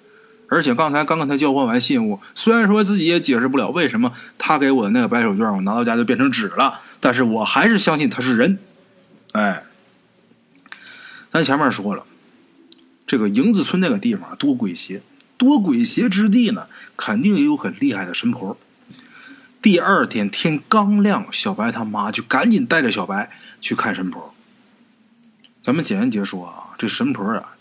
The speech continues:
直接就告诉小白他妈，就说：“这姑娘啊，就认准你儿子了。我跟他沟通，跟他说不通。”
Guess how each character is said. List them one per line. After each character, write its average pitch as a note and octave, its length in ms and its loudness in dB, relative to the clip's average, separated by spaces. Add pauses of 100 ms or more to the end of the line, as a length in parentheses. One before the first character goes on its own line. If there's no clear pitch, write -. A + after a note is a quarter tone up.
直 A#2 180 -2
接 C#3 140 2
就 C3 100 0
告 E3+ 220 0
诉 A2+ 60 0
小 F#2+ 100 -6
白 - 160 -12
他 - 80 -16
妈， E2+ 160 -16
就 G#2 120 -12
说 F#2+ 120 -12
：“这 B2+ 100 0
姑 A2 220 -2
娘 G#2+ 140 -4
啊， - 40 -18 (520)
就 - 140 -4
认 C3 220 -2
准 F#2 220 -2
你 G2+ 80 -2
儿 - 240 -12
子 - 80 -20
了。 - 160 -20 (1200)
我 A2 200 0
跟 F#3 160 2
他 F3+ 80 2
沟 F3 300 2
通， C3 280 -2
跟 D#3 120 -2
他 D#3+ 100 -2
说 E3+ 340 0
不 C3 160 -2
通。” B2 240 -4